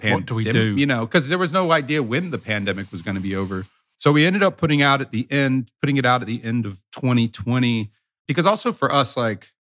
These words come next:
Speaker 2: kind of have to put out a record to be done with it. You know, like, on-, once the album is out, then you can't, you can't futz with the mix, <laughs> you know?
Speaker 1: Mm-hmm.
Speaker 2: You, you just have to, like,
Speaker 1: Yeah.
Speaker 2: accept that that's what it is. And then that acceptance allows you to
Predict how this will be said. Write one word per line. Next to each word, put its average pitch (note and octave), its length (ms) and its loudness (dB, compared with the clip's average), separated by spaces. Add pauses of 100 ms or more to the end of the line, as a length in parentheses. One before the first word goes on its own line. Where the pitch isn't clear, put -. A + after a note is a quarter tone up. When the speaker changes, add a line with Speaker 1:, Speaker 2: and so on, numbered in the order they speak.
(100)
Speaker 2:
kind G3+ 140 2
of B3 40 2
have - 60 -4
to - 80 -4
put C#3+ 220 -2
out C#3 140 4
a C#3 40 0
record D3 560 0 (440)
to A#2+ 120 -2
be G#2+ 280 -2
done G#2+ 280 -2
with C#3+ 180 -4
it. E3+ 220 -4 (360)
You C#3 100 0
know, C#3 200 0
like, A2+ 260 -2
on-, F3+ 280 0
once A3+ 280 0
the - 220 -6
album C3+ 340 2
is G#2 260 -4
out, C#3 380 2
then A#2+ 180 -2
you G#2+ 80 -2
can't, C3+ 400 -2 (340)
you C3+ 60 -10
can't C#3+ 320 0
futz - 500 -2
with A#2+ 280 -4
the A2+ 180 -2
mix, B2 680 -2
<laughs> - 40 -6
you D3+ 80 4 (100)
know? C#3 100 -4 (680)
Speaker 1:
Mm-hmm. B2 380 0
Speaker 2:
You, C#3+ 60 -2 (200)
you C3+ 100 2
just D3 160 0
have D3 200 2
to, C#3 60 -4
like, A#2+ 240 0
Speaker 1:
Yeah. A#2+ 300 0
Speaker 2:
accept - 580 0
that C3 140 -4
that's B2 280 0
what B2 100 2
it A#2 100 -2
is. A#2+ 340 -2
And D#3 160 -2
then A3+ 180 2
that D#3+ 180 4
acceptance C#3 500 -2
allows A#2+ 380 0
you A#2+ 100 -2
to A2+ 480 -4